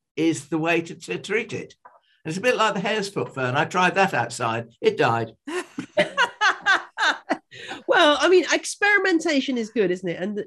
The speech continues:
Speaker 2: you know,
Speaker 1: Yeah.
Speaker 2: I mean, people are surprised. Um, I, the one thing I want to try outside, the houseplant that I want to try outside is, uh, Pilea peperomioides, which is the
Speaker 1: Yep.
Speaker 2: Chinese money plant, which sh-, is,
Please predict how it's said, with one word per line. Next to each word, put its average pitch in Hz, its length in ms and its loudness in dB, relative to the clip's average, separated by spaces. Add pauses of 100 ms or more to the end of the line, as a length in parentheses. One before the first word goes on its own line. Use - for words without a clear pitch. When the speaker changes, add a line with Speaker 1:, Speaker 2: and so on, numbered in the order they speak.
Speaker 2:
you 220 180 -2
know, 190 140 2
Speaker 1:
Yeah. 123 80 -6
Speaker 2:
I 220 60 -2
mean, 320 220 2 (260)
people 415 260 2
are 381 60 2
surprised. 320 680 0
Um, 220 200 -2
I, 269 180 0
the 247 180 -6
one 302 220 0
thing 320 140 0
I 294 140 0
want 262 200 -4
to - 60 -20
try 202 240 -6
outside, 165 460 -4
the 190 60 -6
houseplant 254 520 -2
that 190 60 -12
I 196 120 -6
want 185 180 -4
to - 60 -14
try 170 200 0
outside 170 420 -4
is, 208 240 -4
uh, 202 120 0
Pilea 254 520 0
peperomioides, 247 1000 -2
which 202 260 -8
is 214 140 -4
the 139 80 -2
Speaker 1:
Yep. - 60 -2
Speaker 2:
Chinese 220 340 -2
money 262 180 0
plant, 233 260 -4 (380)
which 277 360 -2 (140)
sh-, - 240 -8 (300)
is, 285 480 0